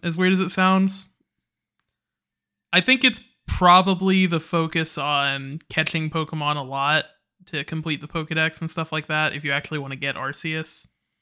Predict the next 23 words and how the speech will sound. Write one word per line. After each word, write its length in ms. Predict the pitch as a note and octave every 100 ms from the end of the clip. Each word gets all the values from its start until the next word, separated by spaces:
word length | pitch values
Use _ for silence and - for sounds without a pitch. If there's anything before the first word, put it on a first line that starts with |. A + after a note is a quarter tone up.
| _ _ _
But 320 | - F#3 F#3 -
I, 320 | F#3 F#3+ F3
I 40 | G3
just 200 | G#3+ -
kinda 140 | A3
feel 200 | G3 G3+
like 160 | F3+ E3
I 100 | E3
got 300 | D#3+ D#3+ D#3
everything 480 | D3+ D#3 D#3 D#3 C#3+
out 200 | C#3 C#3+
of 120 | C#3+
Pokemon 400 | - C#3 C3+ B2+
Legends 300 | B2 B2 A2+
Arceus 480 | B2 A#2+ - A#2+ -
that 100 | B2+
I'm 100 | B2+
really 160 | A#2 C3
gonna 160 | -
get 180 | - -
out 180 | A2+ A#2+
of 80 | A#2
it. 160 | A#2